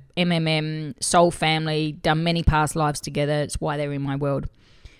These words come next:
We were walking down, going down into this loop, and, and there was twigs and barbs, and we had to kind of break through them, crush them all, slice them with our big swords, you know, create a path to get into this cave.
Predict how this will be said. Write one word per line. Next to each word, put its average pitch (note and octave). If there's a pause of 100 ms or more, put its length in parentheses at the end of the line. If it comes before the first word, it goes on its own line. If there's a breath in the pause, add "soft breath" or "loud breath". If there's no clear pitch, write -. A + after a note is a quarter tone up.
(200 soft breath)
We F#3+
were G3
walking G#3
down, F3
going F#3
down E3
into D#3
this E3
loop, E3
and, E3
and E3
there F3+
was F3+
twigs G3
and D3+
barbs, A3
and D#3+
we E3+
had G#3
to G#3
kind G3
of D#3+
break G3+
through G3+
them, D3 (580 soft breath)
crush -
them F3+
all, F3
slice G#3
them F#3
with F3+
our E3+
big F3
swords, F3
you F3+
know, E3+ (240)
create B3
a A3+
path F#3+
to F#3
get F3
into E3+
this D#3
cave. D3+